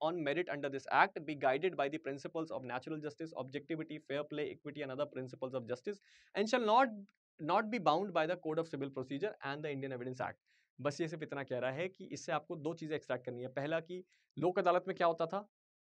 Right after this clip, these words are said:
मैटर को डिसाइड नहीं करते थे, यहाँ पे वो मैटर को डिसाइड भी कर सकते हैं। बस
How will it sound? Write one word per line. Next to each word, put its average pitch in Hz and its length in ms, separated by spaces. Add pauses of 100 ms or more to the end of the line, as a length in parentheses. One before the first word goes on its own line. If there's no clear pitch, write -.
(140)
मैटर 160 300
को 214 100
डिसाइड 196 360
नहीं 214 120
करते 160 240
थे, 220 100
यहाँ 175 260
पे 196 100
वो 202 120
मैटर 151 280
को 196 100
डिसाइड 147 440
भी 151 200
कर 135 160
सकते 131 280
हैं। 175 260
बस 165 160